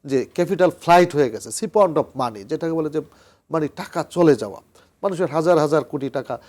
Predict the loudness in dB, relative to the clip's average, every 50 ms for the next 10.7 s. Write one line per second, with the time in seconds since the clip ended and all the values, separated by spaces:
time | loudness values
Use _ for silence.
0 | _ _ -6 -2 0 4 4 4 4 2 0 -4 -4 -6 -2 0 0 0 0 -2
1 | -6 -6 -4 -4 -2 0 0 -2 -2 -2 -6 -10 -8 -6 -4 -4 -4 -4 _ _
2 | _ _ _ _ -10 -2 -2 -2 -2 -2 -4 -4 -4 -2 0 0 0 -2 -4 _
3 | _ _ -10 -10 -10 -8 _ -2 -2 -2 -2 -2 0 0 0 0 -2 -6 -4 -4
4 | -4 -6 -6 -10 -10 -10 -10 -10 -8 -8 -6 -6 -6 -6 -6 -8 -10 -12 -16 _
5 | _ _ _ _ -2 2 2 4 4 4 4 4 2 2 2 2 0 -2 -2 -2
6 | -12 -20 _ _ _ 2 4 4 6 6 4 2 -2 _ _ _ _ _ _ _
7 | -2 0 0 0 0 -4 -4 -2 2 2 4 4 2 0 -2 2 4 4 6 4
8 | 2 0 0 0 0 2 0 0 0 0 -2 0 2 2 2 2 2 0 -2 2
9 | 4 4 4 2 0 -2 -2 0 0 0 0 0 -2 -2 0 -2 -4 -4 -2 0
10 | 2 2 2 2 0 -6 -6 -6 -8 -14 -14 -14 -16 -20